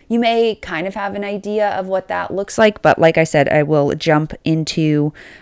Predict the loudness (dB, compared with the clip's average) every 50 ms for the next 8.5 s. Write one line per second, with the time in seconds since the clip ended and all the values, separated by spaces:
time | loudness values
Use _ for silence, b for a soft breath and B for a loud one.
0 | B B 8 10 10 10 8 8 6 6 4 2 0 2 0 -2 0 2 2 4
1 | 4 6 6 6 4 4 4 4 4 4 4 4 4 2 2 0 -2 0 0 -2
2 | -2 0 0 2 2 2 2 0 -2 -2 0 0 2 2 2 2 2 2 2 2
3 | 2 0 -2 -4 -4 -4 -4 -4 -4 -6 -6 -4 -2 -2 -2 -2 -4 -6 B B
4 | B B B B B 0 2 2 4 4 2 0 -2 -2 -2 0 2 2 4 4
5 | 4 2 2 -2 -6 _ _ _ _ _ _ _ -2 2 4 4 4 2 0 -2
6 | -2 0 2 2 2 2 -2 -6 -6 -6 -6 -6 -6 -6 -6 -4 -4 -6 -6 -4
7 | -4 -6 -6 -6 -6 -8 -8 -8 -8 -10 -12 -10 -8 -8 -6 -4 -4 -4 -4 -4
8 | -6 -8 -8 -8 -6 -6 -6 -8 -8 -10